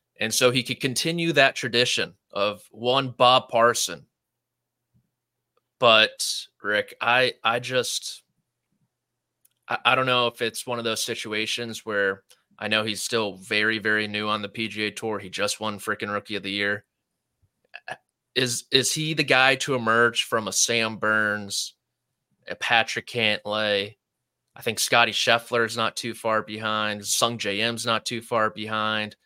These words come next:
Siwoo Kim. Is Eric Cole that good of a player to emerge from that pack, in your opinion?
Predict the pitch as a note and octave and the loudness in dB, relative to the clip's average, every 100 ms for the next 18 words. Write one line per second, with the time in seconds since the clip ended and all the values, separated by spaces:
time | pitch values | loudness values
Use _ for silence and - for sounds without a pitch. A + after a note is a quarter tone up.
0 | _ _ - - C3+ B2+ B2 B2 - A#2+ | _ _ -6 -2 0 0 -2 -4 -4 -4
1 | A#2 A#2+ A2 - - B2+ C3 C3+ - B2+ | -2 -4 -6 -4 4 6 6 4 0 0
2 | B2+ A#2+ A2+ - _ _ _ _ _ _ | 2 2 0 -4 _ _ _ _ _ _
3 | _ _ _ - A#2 B2 C3 - _ _ | _ _ _ -10 0 4 4 0 _ _
4 | - C3+ B2 A2+ A2+ - B2 A2+ G#2+ - | 0 2 4 0 -4 -2 0 2 0 -4
5 | C3 G#2 A2 A#2 A2+ G2+ - - A2 G2 | -6 -4 0 2 2 0 -4 -6 -4 -2
6 | F#2 - G#2 F#2+ - F#2 - - - - | -2 2 2 2 -4 -16 -16 -16 -18 -20